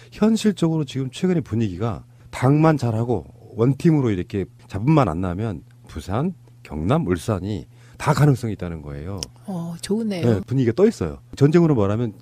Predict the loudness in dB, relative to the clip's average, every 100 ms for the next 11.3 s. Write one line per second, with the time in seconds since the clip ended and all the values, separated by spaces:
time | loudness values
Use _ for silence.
0 | -2 2 6 6 4 0 -2 -6 -2 2
1 | 4 4 4 4 2 -4 -10 -10 -10 -14
2 | -20 -8 4 6 8 8 8 6 4 4
3 | 4 2 2 -4 -2 4 6 6 4 2
4 | 2 -2 -8 -12 -14 -10 -4 0 4 4
5 | 4 2 0 0 2 2 2 -2 -4 -10
6 | -4 -2 2 4 2 0 2 2 2 -2
7 | -6 -4 2 2 2 0 0 2 2 0
8 | 0 -2 -2 -4 -6 -6 -4 -2 -2 -6
9 | -10 -4 -4 -2 -2 0 0 -2 -6 -4
10 | 0 0 0 -2 -2 -2 -2 -2 0 0
11 | 0 -6 -8